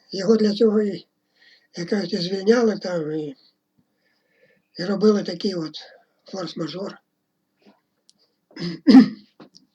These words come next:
Але я подивився так по Харару, що, що Залужний президентом не буде. От. Ну, ну, розумієте, я не, я, я не розумію.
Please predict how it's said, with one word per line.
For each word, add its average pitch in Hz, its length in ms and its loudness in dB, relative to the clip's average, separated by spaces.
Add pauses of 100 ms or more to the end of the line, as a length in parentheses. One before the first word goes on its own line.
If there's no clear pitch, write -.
(1600)
Але 202 300 -2
я 180 400 -4 (320)
подивився 214 600 -4
так 190 260 -10
по 175 100 -10
Харару, 202 460 -6
що, 147 280 -10 (1080)
що - 140 -10
Залужний 240 420 6
президентом 220 640 2
не 214 100 2
буде. - 260 -12 (840)
От. 135 340 -16 (1300)
Ну, 175 240 -6 (720)
ну, 180 100 -10 (400)
розумієте, 208 420 0
я 226 160 4
не, 226 200 4
я, 226 200 2
я 226 200 4
не 277 80 2
розумію. 262 360 2